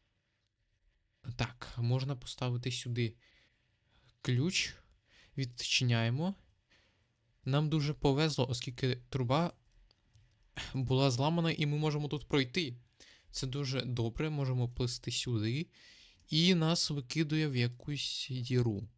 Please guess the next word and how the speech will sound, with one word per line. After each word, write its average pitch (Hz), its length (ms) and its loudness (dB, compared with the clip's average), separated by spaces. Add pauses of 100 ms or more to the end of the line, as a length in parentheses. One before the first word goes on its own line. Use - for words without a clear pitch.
(2250)
Ага. 107 480 0